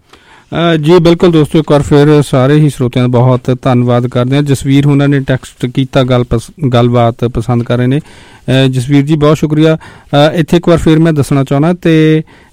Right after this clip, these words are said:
ਅ, ਇੱਕ ਵਾਰ ਫਿਰ, ਅ, ਮੈਂ ਅਮਨ ਬੜੈਚ ਉਹਨਾਂ ਦਾ ਧੰਨਵਾਦ ਕਰਨਾ ਚਾਹੁੰਦਾ ਜਿਨ੍ਹਾਂ ਨੇ ਸਿਰਨਾਮਾ ਨੂੰ ਜੁਆਇਨ ਕੀਤਾ ਜੀ। ਅ, ਬਿਲਕੁਲ ਦੋਸਤੋ, ਟੌਪ ਪ੍ਰੋਡਿਊਸਰਸ ਟੀਮ ਰਾਇਲਟੀ ਤੋਂ ਅਮਨ ਬੜੈਚ, ਦੋਸਤੋ ਤੁਸੀਂ ਅਮਨ ਹੁਣਾਂ ਦੇ ਨਾਲ ਗੱਲਬਾਤ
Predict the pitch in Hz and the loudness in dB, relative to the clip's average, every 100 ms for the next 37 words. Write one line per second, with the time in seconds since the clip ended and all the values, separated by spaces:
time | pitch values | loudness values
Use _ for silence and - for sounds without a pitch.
0 | - 143 151 - 160 - 170 135 - - | 0 2 2 0 -6 0 0 0 -6 0
1 | 170 196 185 139 139 127 123 123 123 127 | 4 4 2 0 0 0 2 2 2 2
2 | 131 - 139 151 147 131 123 135 143 139 | 0 0 2 2 2 2 4 2 2 0
3 | 135 139 135 131 123 120 123 120 120 120 | 0 0 0 0 2 0 -2 -2 0 0
4 | 127 156 147 143 135 127 123 - - - | -2 0 0 0 0 0 -2 -8 -20 -20
5 | - 139 131 127 123 127 127 - - 131 | -6 0 2 2 2 2 0 -2 -2 2
6 | 127 131 131 185 143 123 123 131 143 147 | 4 2 0 -4 -6 0 2 2 0 0
7 | 143 143 143 160 - - - 139 139 147 | -2 -2 -2 -4 -8 -18 -2 0 2 2
8 | 151 175 156 147 - 151 147 - _ - | 2 2 2 0 0 -2 -2 -8 _ -8
9 | - 147 160 - 156 147 143 - 143 - | 2 4 4 0 -2 2 2 2 -2 0
10 | 147 143 147 151 131 135 131 135 139 147 | 0 2 0 -2 -2 2 2 2 0 -2
11 | 147 151 156 - _ - 131 139 143 135 | -2 -2 -4 -14 _ -2 2 4 2 2
12 | 127 127 135 135 143 139 127 147 143 156 | 2 2 2 0 0 0 0 -2 -2 0
13 | 139 151 147 151 143 135 131 123 120 120 | 2 2 2 2 2 2 0 0 0 0
14 | 120 120 - 123 123 | 0 -2 -2 0 0